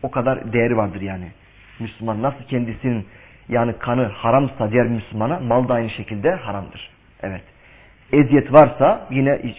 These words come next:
hiç intikal edebilir. Altı, zararlı bir beldede, yani o beldede hastalık varsa, hastalık korkusu, hastalık sardıysa o beldeyi, nezih olan, bir temiz olan bir beldeye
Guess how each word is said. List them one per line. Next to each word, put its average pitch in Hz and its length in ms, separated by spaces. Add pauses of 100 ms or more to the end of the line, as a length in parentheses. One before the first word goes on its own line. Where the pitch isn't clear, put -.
hiç - 180
intikal 123 440
edebilir. 95 340
Altı, 208 440 (1120)
zararlı 220 600 (140)
bir 220 200
beldede, 156 580 (840)
yani 160 200
o 214 240
beldede 165 320
hastalık 156 720 (260)
varsa, 143 560
hastalık 143 480
korkusu, 135 520 (1900)
hastalık 175 560
sardıysa 156 500
o 135 120
beldeyi, 135 540 (380)
nezih 190 380
olan, 156 400 (180)
bir 127 160
temiz 151 280
olan 139 240 (880)
bir 170 200
beldeye 156 540